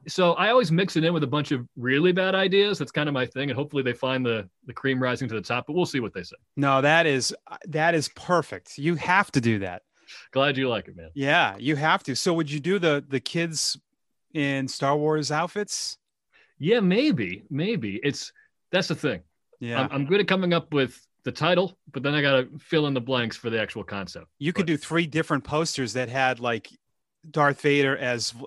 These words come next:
Speaker 2: Vlad Senior. You know, I don't know if you wanna mess with the
Speaker 1: Now, that's a very good idea. That's
Speaker 2: You
Speaker 1: a
Speaker 2: know,
Speaker 1: good idea.
Speaker 2: a
Speaker 1: See, I
Speaker 2: little
Speaker 1: wish I came up with it before, like, yesterday, 'cause we're,
Speaker 2: Yeah.
Speaker 1: uh, clock's ticking.
Speaker 2: Yeah, that's good stuff. So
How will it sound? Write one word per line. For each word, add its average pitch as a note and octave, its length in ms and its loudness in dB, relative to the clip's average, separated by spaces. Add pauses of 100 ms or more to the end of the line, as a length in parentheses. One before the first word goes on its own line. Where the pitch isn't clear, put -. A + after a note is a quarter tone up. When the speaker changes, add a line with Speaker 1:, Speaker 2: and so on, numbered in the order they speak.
Speaker 2:
Vlad B2 320 -2
Senior. C3+ 400 0
You A#2+ 140 -4
know, A2 180 -4
I A#2+ 100 -2
don't A#2+ 120 -4
know A#2 60 -6
if - 100 -16
you A#2 80 -12
wanna A2 160 -12
mess A2 260 -10
with G#2+ 120 -12
the G#2+ 120 -8
Speaker 1:
Now, A2+ 80 -4
that's A#2+ 200 -6
a A2+ 40 -10
very B2+ 240 0
good G2+ 140 -8
idea. E2 400 -14
That's A#2 160 -4
Speaker 2:
You A#2 40 -2
Speaker 1:
a A2 40 0
Speaker 2:
know, A2 100 -4
Speaker 1:
good G#2+ 140 -4
idea. G2+ 160 -8
Speaker 2:
a A#2 40 -12
Speaker 1:
See, C#3+ 60 -6
I C#3 140 2
Speaker 2:
little - 20 0
Speaker 1:
wish D3+ 120 0
I D3 80 -4
came C#3 160 -2
up C3 120 0
with B2 120 -4
it A#2+ 100 -4
before, A2+ 560 -2
like, G#2+ 280 -4
yesterday, G#2 440 -4 (260)
'cause G2 220 -10
we're, B2+ 80 -4
Speaker 2:
Yeah. B2 160 2
Speaker 1:
uh, F2+ 80 -8 (260)
clock's B2+ 240 -6
ticking. G2+ 280 -6 (460)
Speaker 2:
Yeah, B2 220 0
that's C#3+ 220 0
good D3+ 160 -2
stuff. C3 340 0
So F3+ 380 2